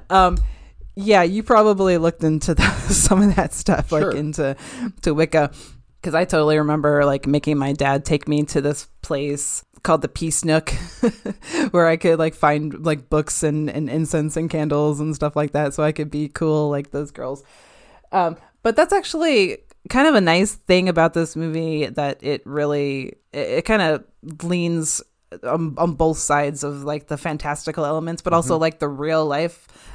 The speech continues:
Speaker 1: elements of,
Speaker 2: There,
Speaker 1: like,
Speaker 2: yeah.
Speaker 1: what Wicca actually is. Like, I
Speaker 2: Yeah.
Speaker 1: didn't, I didn't do a whole lot of research. I remember reading a lot about it, but, uh, um, I didn't do a whole lot of research, but I liked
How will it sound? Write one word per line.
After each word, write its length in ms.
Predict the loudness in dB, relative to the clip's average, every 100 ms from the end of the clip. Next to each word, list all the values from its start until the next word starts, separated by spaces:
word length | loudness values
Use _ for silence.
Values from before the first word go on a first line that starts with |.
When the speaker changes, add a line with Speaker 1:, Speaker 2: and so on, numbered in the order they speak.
| 0
Speaker 1:
elements 480 | 2 2 0 -4 -2
of, 180 | -2 2
Speaker 2:
There, 80 |
Speaker 1:
like, 140 | 0 2
Speaker 2:
yeah. 100 | 4
Speaker 1:
what 240 | 2 2
Wicca 220 | -4 -2
actually 380 | -4 -6 -8 -6
is. 160 | -4 2
Like, 100 | 2
I 20 |
Speaker 2:
Yeah. 40 | 4
Speaker 1:
didn't, 260 | 4 4 0 2
I 120 | 4
didn't 200 | 4 2
do 160 | 2 2
a 40 |
whole 240 | 4 2
lot 240 | 2 2 0
of 120 | -2
research. 360 | -4 -4 -6 0
I 100 | 2
remember 300 | 2 0 0
reading 280 | -2 -4 -2
a 60 | 0
lot 200 | 0 0
about 260 | -2 -2
it, 120 | -2 -2
but, 320 | -4 -4 -10 -8
uh, 300 | -6 -6 -4
um, 440 | 0 0 -2 -8 -14 _ _ -10 -4
I 40 |
didn't 100 | -2 2
do 100 | 0
a 40 |
whole 180 | 4 4
lot 160 | 4
of 60 | 2
research, 360 | -4 -6 -6 -2
but 160 | -2
I 80 | -2
liked 400 | 0 0 0 -4